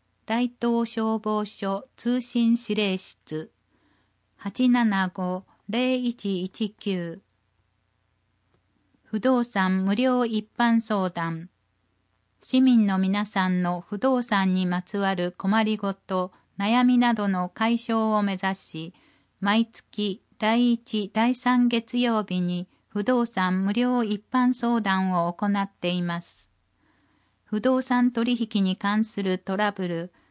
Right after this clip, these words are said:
隣地との境界や草木による問題など、何でもご相談ください。二月十五日、三月一日、いずれも月曜日、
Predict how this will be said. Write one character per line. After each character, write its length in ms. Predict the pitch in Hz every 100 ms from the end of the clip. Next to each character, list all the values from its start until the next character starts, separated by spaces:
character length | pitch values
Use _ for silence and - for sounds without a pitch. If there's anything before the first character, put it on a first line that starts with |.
| _ -
隣 240 | 254 262
地 160 | - 196
と 160 | 190
の 220 | 185 180
境 320 | 175 - 240 240
界 360 | 220 214 208
や 280 | 208 196 -
草 300 | - - 254
木 160 | 247 202
に 120 | 190
よ 120 | 185
る 160 | 185 190
問 280 | 190 226 220
題 260 | 214 202
な 180 | 196 190
ど、 260 | 175 165 180 _ _ _ _
何 260 | - 247 240
で 120 | 202
も 260 | 190 180 165
ご 160 | -
相 300 | 180 220 214
談 240 | 208 196 196
く 120 | 185
だ 140 | 180
さ 240 | 180 - 156
い。 160 | 156 - _ _ _ _ _ _ _ _ _ _ _
二 120 | 190
月 360 | 202 254 254 247
十 300 | 233 247 226
五 140 | 214
日、 600 | 202 185 - - 156 - _
三 380 | - - 254 240
月 260 | 196 185 185
一 360 | - 220 214 -
日、 500 | 196 196 - 180 - _ _
い 100 | 185
ず 120 | - 233
れ 140 | 226
も 220 | 220 214
月 320 | 202 196 -
曜 340 | 240 220 190 175
日、 240 | 165 170